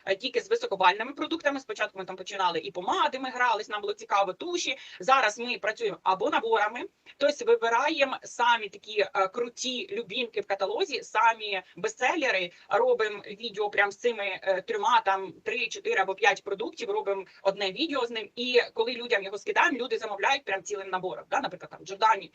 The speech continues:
серію Giordani Hall, да, наприклад, от вона в прошлому каталозі була, що це люкс, ми пишемо людині, е, в цьому ві-, відео розповідаємо, і коли кидаємо в лічку, людина, "О, все, я замовляю, мені це цікаво, я б хотіла", тим більше по,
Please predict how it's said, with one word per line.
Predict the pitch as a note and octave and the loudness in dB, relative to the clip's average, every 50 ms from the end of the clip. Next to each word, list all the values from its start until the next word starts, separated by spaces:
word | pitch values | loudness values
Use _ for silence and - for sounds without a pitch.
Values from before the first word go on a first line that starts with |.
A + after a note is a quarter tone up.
| - - - - G3+ | -20 -14 -10 -8 -2
серію | - A#3 B3+ B3+ B3 - | 0 0 0 0 0 -4
Giordani | G3 G#3+ F3+ G3 F#3+ G3+ G3 F#3 D#3+ | -6 -2 2 4 4 4 2 0 -6
Hall, | E3+ D#3 C#3 | -10 -4 0
да, | - G3+ G#3+ | 2 2 2
наприклад, | A3+ - D#3+ E3 D#3 | 2 -2 -8 -10 -10
от | - | -6
вона | E3+ - - | -6 -6 -4
в | - | -4
прошлому | A#3 A3 - G3 F3 - | -6 -8 -8 -10 -12 -10
каталозі | E3+ - F3 F#3+ F#3 F3 F3+ | -10 -8 -8 -8 -8 -8 -6
була, | F3 F#3+ A#3 D#4+ G4 | -2 0 2 2 0
що | - - - | 0 -4 -6
це | - G3+ F#3+ | -4 -4 -2
люкс, | G#3+ C#4 F#4+ G4+ - - | 0 2 0 0 0 -4
ми | F3 E3+ | -12 -10
пишемо | - A3+ - - D#4+ C#4 C4 | -8 -6 -4 -4 -4 -6 -6
людині, | C#4 - B3+ C#4 C4 A#3+ | -6 -6 -4 -4 -4 -4
е, | A3+ - - - - - - - F#3+ F#3+ F#3 F#3 F3+ F3+ | -6 -6 -8 -14 -14 -6 0 2 2 4 4 2 2 0
в | F3+ - | 0 0
цьому | - B3 A#3+ A#3 G#3+ F#3+ | 2 2 2 2 0 -6
ві-, | F#3 A3+ B3 F#3+ G3 F#3 F#3 | -8 -8 -4 -2 -2 -4 -2
відео | G3 A#3+ B3 G3 G3+ G#3+ G3+ F#3 | -4 -6 -6 -4 -2 0 2 2
розповідаємо, | F#3 - - G3 F#3+ G3+ A#3+ C4+ G#4 G4 F#4+ F4 E4+ - - | 2 0 0 0 0 2 2 2 4 2 2 0 -4 -8 -12
і | - - | -10 -6
коли | - C4 C4 C4 B3 - | -4 -4 0 0 0 0
кидаємо | - - - G3 G3+ G3 G3 G3+ | 0 0 0 2 2 2 2 0
в | A#3 | -2
лічку, | D#4+ F#4 - - A#3+ | -4 -4 -4 -4 -2
людина, | A#3+ G#3+ A3+ G3+ F#3+ - | -2 0 2 2 2 4
"О, | A#3+ A#3+ G#3+ | 4 4 4
все, | F#3+ - A#3+ C4+ G4 | 2 0 0 0 2
я | F#4+ A3 A3+ A#3 | 2 2 2 0
замовляю, | A3+ A3 G3 F#3+ F#3+ G3 A3+ D#4+ D#4+ A3+ | 0 -2 -6 -4 -2 0 0 0 0 -2
мені | F#3+ F#3+ A#3 A#3+ | -6 -8 -10 -12
це | - F3+ | -12 -16
цікаво, | - - - G#3 B3 D4 B3 A#3+ A#3 A#3 - - _ _ - F3 F3+ F3 - _ _ _ _ _ _ _ _ _ - | -14 -4 0 2 4 4 4 2 -2 -4 -6 -10 _ _ -16 -14 -14 -14 -16 _ _ _ _ _ _ _ _ _ -2
я | F3+ G3+ A3+ | 2 4 4
б | A3 | 4
хотіла", | - - G3+ - - B3+ D#4 B3 G#3+ G#3 | 4 0 -2 -2 -2 -2 0 0 0 0
тим | G3 - - G3 F3+ | -2 -4 -6 -8 -8
більше | F3 - A#3 G3 | -6 -4 -4 -4
по, | - G3 | -2 -4